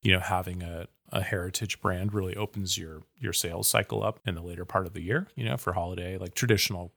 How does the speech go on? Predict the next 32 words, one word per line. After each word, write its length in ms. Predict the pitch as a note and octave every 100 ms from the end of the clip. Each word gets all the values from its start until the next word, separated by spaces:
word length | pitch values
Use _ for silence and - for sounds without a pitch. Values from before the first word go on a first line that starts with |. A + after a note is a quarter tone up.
| -
Q 160 | -
four 360 | - - F2 F2
retail 340 | E2+ E2 F#2
season. 400 | F#2+ F#2+ G2 A2 - _ -
And 160 | A#2+ A#2
so 120 | B2+
that's 420 | A2+ G#2+ - - - _ -
been 360 | G#2+ F#2 F2+ -
a 80 | G#2
big 280 | F2+ E2+ E2+
help, 320 | D#2+ D#2+ - -
just 220 | F#2+ -
kind 80 | G2
of 80 | F2
smoothing 400 | - G#2 F2 F2+
out 220 | F2 F2+
the 220 | E3+ B2 F#2+
operations. 760 | E2 - - - A#2 C3 - _ _ _ -
It's 140 | -
been 160 | - C#3+
a 100 | C3+
great 240 | C3+ C3+
time. 440 | - A#2 C#3 G2 G2 -
You 80 | -
get 100 | A2+
to 80 | -
talk 200 | - B2
to 100 | -
people 260 | - G#2+ A#2
like 200 | G#2 -
yourself 420 | - - G2+ E3 _ _ _ _ -
and 400 | F#2+ F#2 F2+